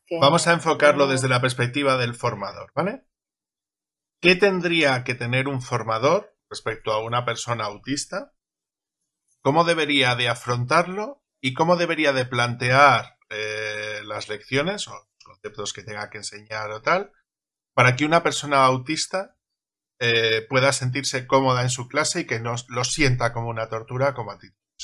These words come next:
Speaker 1: Bueno, yo me, yo me especialicé como docente, <laughs> me especialicé, retraumatizada la tipa, yo me especialicé en eso justamente.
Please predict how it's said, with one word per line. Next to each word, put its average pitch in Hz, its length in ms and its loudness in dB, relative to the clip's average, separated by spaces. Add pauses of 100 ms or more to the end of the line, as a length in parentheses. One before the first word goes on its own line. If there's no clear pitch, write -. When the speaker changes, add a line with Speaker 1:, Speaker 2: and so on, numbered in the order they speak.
(1300)
Speaker 1:
Bueno, 226 320 4
yo 262 180 6
me, 320 420 8
yo 269 140 6
me 302 100 6
especialicé 233 720 2
como 233 220 0
docente, 247 480 0
<laughs> - 20 2
me 226 60 2
especialicé, 214 1400 4
retraumatizada 220 1000 4
la 208 200 6
tipa, 202 340 0
yo 214 160 0
me 254 120 4
especialicé 208 680 2
en 208 100 2
eso 190 320 -2
justamente. 156 840 -8